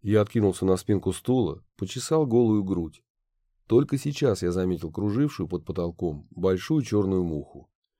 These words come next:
Решил, что обязательно спроецирую на нее закон Паскаля. Чуть позже. Зевнул. Сообразил, что сижу в гостиной без штанов, в новых семейных трусах, пошитых на местной швейной фабрике.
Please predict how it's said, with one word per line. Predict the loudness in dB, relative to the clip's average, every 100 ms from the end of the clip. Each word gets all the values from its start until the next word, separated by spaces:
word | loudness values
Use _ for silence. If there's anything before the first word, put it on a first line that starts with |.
| _ _
Решил, | 0 0 0 -2
что | 0 0
обязательно | 0 2 2 2 0 -2
спроецирую | -2 -4 -4 -2 -2 -2
на | -4
нее | -4 -4 -6
закон | -6 -2 -2
Паскаля. | 0 -4 -2 -6 -6 -12 _ _ _ _
Чуть | -8 -8
позже. | 2 2 2 -6 -18 _ _ _ _ _
Зевнул. | -2 0 2 0 -2 -10 _ _ _ _ _
Сообразил, | -2 2 4 4 4 2 0
что | -2
сижу | -4 -2 -2
в | 2
гостиной | 2 0 -2 -4 -4 -6
без | -8 -2 -2
штанов, | -4 -8 -2 2 4 2 0 -8 _ _ _ _ _
в | -4 4
новых | 6 6 4
семейных | 0 2 2 0
трусах, | -2 -4 0 -2 0
пошитых | -4 -2 -6 -6 0
на | 0
местной | 2 -2 -4
швейной | -4 -2 -2 0
фабрике. | 0 0 -2 -12 -20